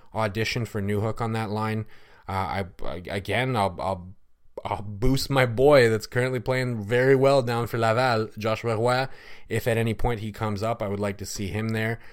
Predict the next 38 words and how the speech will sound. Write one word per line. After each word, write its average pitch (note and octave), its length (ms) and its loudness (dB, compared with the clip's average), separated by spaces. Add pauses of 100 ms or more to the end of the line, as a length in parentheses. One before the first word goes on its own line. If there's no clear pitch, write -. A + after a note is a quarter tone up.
(280)
Uh, G#2 200 2
I G3 80 2
would C#3 120 2
even D3+ 200 2
like C#3+ 140 -2
to C#3+ 60 -6
see D3+ 180 0
Raphael C#3+ 400 0
Harvey-Pinard C#3 640 -2
there G#2 140 0
at G2 100 -4
some G2 220 -6
point. G2 400 6
Uh, F#2+ 220 -8
I F#2+ 100 -6
just A2+ 220 -6
don't A2+ 200 -2
think A2+ 180 -4
that G2+ 100 -6
Josh G2 300 -4
Anderson G2 340 -6
works F2+ 200 -8
very F#2 200 -6
well. F#2+ 300 -4 (280)
However, C3 640 4
I'm G#2 120 -4
trying A2+ 260 -2
to A2 40 -2
stay A2+ 200 -2
<laughs> - 0 -
positive A#2+ 680 2
in A2+ 120 -2
this G#2+ 180 -2
segment G#2 340 -4
of G2 60 -4
the F#2+ 80 -8
podcast. G2 560 -4 (380)
Um, G2+ 460 0